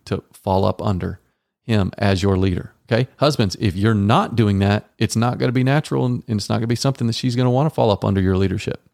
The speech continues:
So husbands, take that role of being the provider, protector, prophet, priest of your family and lead it.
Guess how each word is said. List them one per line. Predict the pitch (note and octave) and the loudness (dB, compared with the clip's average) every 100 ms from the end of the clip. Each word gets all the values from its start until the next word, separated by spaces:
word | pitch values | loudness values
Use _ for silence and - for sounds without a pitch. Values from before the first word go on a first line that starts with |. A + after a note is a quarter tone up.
| _ _ _ _ _ _ _ - | _ _ _ _ _ _ _ -6
So | - G#2+ G2 - _ _ _ | 0 0 -2 -8 _ _ _
husbands, | - A#2 A#2+ G#2+ F2 - - _ _ _ _ | 0 0 2 0 -2 -4 -14 _ _ _ _
take | - G2+ F#2 | -2 0 0
that | A#2 A2+ - - | -2 -2 -6 -6
role | G#2+ G#2+ G#2 G#2 G#2 - | 0 2 4 0 -4 -2
of | G#2 G2 G2+ | 0 0 -2
being | F#2 A2 G#2 G#2+ G2+ | -2 2 2 0 0
the | G2 | -2
provider, | - G#2+ G2+ A2 A#2+ | -2 0 2 2 0
protector, | - C#3 A#2+ A2 - A2 | 0 0 0 0 -2 -4
prophet, | - A2+ G#2+ A2 - | -2 0 0 -2 -4
priest | - G#2+ - | 0 0 0
of | G#2+ G#2 | -4 -2
your | A#2+ | -2
family | - G2 F#2 F#2+ F#2+ - | 0 0 0 -2 -4 -6
and | G2+ G2+ | -2 2
lead | G#2 G#2+ | 2 2
it. | G2 - | -2 -8